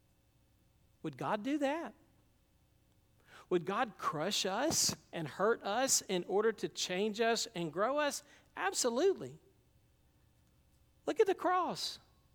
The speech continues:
He was crushed for our iniquities. He was bruised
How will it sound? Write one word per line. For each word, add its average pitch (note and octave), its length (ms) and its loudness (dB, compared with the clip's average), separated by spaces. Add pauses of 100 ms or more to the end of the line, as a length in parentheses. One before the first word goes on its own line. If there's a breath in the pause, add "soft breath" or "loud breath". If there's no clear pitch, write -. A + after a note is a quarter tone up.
(540)
He E4 140 0
was E4+ 200 4
crushed D#4+ 760 2
for A3+ 220 0
our A3+ 320 4
iniquities. F#3+ 720 -2
He B3 100 -6
was A3 200 -2
bruised C#4+ 920 0